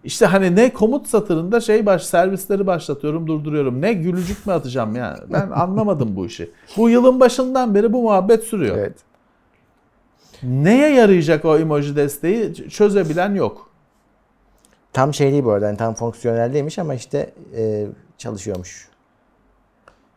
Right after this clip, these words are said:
Speaker 1: Kimsenin işine yarayacak bir şey bu, değil bu, ben sana söyleyeyim. Hakikaten Windows'ta komut satırından bir yönetim işi yapacak adam zaten PowerShell falan var o iş için. Ha, bu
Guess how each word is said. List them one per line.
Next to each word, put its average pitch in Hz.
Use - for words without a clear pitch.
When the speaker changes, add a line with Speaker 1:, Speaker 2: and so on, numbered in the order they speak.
Speaker 1:
Kimsenin -
işine 90
yarayacak 82
bir -
şey 90
bu, -
değil 87
bu, -
ben 58
sana -
söyleyeyim. -
Hakikaten 117
Windows'ta 113
komut 127
satırından 110
bir 107
yönetim 113
işi 117
yapacak 101
adam 120
zaten 120
PowerShell 107
falan 104
var 85
o 82
iş -
için. 98
Ha, 52
bu 76